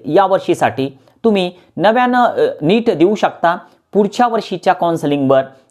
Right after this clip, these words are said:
याचा कोणताही परिणाम होणार नाही. महाराष्ट्र स्टेटच्या काउन्सिलिंगचा स्टे व्हॅकन्सी राऊंड सध्या सुरू आहे.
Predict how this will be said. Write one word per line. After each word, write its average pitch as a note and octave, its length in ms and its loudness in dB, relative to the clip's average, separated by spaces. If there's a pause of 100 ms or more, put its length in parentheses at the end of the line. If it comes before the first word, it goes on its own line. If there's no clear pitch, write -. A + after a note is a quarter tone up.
याचा D#3 240 0
कोणताही D#3+ 500 -2
परिणाम D3 480 0
होणार C3 360 0
नाही. C#3 420 -2 (240)
महाराष्ट्र F#3+ 580 -2
स्टेटच्या E3 540 -2
काउन्सिलिंगचा D3 720 0 (340)
स्टे A3 280 2
व्हॅकन्सी E3+ 440 -2
राऊंड D3+ 240 0
सध्या C3+ 340 -2
सुरू C#3+ 220 -2
आहे. C#3 180 0